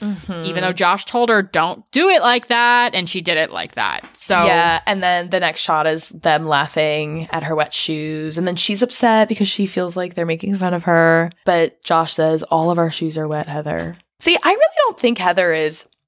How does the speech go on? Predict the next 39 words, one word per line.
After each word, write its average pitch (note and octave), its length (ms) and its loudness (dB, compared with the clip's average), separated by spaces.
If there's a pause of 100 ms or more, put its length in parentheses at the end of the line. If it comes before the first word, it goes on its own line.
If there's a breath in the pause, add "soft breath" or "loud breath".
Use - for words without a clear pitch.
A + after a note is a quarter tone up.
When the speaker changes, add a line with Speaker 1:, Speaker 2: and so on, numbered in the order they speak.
(160)
Speaker 1:
like, E4 220 2
she's B3+ 340 0
frustrating, A#3 1120 -2
and A3+ 80 2
I A3 80 2
think A3+ 240 -2
part A3 140 0
of G3+ 40 0
the G3 60 -2
reason F#3+ 220 -2
she F3+ 200 -6
is E3+ 120 -6
frustrating F#3+ 400 0
'cause F3+ 120 -8
she - 140 -6
forces F3 960 0
a E3+ 60 0
lot D#3+ 260 2
of D#3+ 100 -2
the D#3 120 -4
camera E3 840 -2
shots G#3+ 420 0
we A3 140 4
see, A#3+ 500 4 (220 loud breath)
which F#3 220 0
we F3 140 -4
can F3 160 -2
tell D#3+ 200 2
are D#3+ 140 2
laced D3+ 400 -2
with - 200 -8
discomfort, E3 840 0 (280 loud breath)
one D#3+ 300 2
from E3+ 200 0
the D#3+ 80 2
boys D#3 500 4
and E3 140 2
two D#3+ 220 0
from D#3+ 200 -2